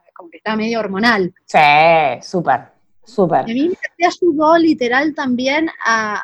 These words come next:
Speaker 1: siempre digo, a ser mejor madre, porque no soy una persona que funciona, hay gente que func-, que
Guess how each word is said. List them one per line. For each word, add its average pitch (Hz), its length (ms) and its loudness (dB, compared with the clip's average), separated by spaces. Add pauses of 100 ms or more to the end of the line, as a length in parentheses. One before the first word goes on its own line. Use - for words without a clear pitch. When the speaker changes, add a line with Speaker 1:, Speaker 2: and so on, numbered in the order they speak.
(140)
Speaker 1:
siempre 285 260 -6
digo, 427 140 0
a 277 60 -4
ser 339 160 -8
mejor 370 280 -4
madre, 320 480 -6
porque 226 240 -10
no 269 140 -6
soy 359 300 -6
una 349 160 -6
persona 285 300 -12
que 254 120 -10
funciona, 208 380 -14
hay 277 100 -8
gente 330 480 -6
que 269 120 -10
func-, - 460 -14
que 202 240 -12